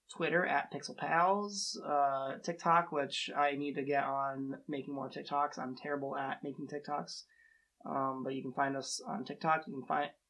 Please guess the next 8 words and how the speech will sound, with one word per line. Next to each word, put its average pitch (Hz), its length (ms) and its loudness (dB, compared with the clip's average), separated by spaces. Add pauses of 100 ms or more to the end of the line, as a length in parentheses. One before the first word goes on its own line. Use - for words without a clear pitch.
email 156 320 4
us 175 300 4 (340)
at 147 180 2
pixelpalspodcast 147 1500 2
at 143 200 -4
gmail 143 440 2
dot 139 220 0
com. 185 520 0